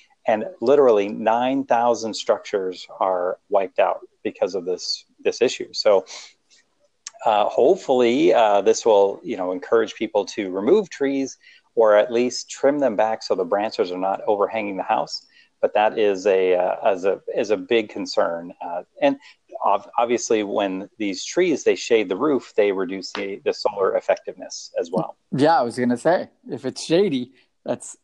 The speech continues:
Speaker 2: good for me, but not for the solar panel.
Speaker 1: Absolutely. So the, the more shade that's on the roof, uh, the worse we do, uh, with solar production.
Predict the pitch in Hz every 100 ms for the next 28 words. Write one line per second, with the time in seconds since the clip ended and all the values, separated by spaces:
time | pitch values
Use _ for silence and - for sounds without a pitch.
0 | _ 165 180 160 175 175 226 175 156 165
1 | 165 - 175 160 208 202 156 147 135 147
2 | - _ _ _ _ _ 120 120 - 117
3 | 113 95 85 - 107 95 98 95 107 104
4 | 123 123 - 113 117 131 117 101 113 104
5 | 98 107 110 - 95 90 95 92 104 101
6 | - - - 104 104 92 98 92 90 98
7 | 92 90 90 92 - 95 92 - 95 -
8 | - -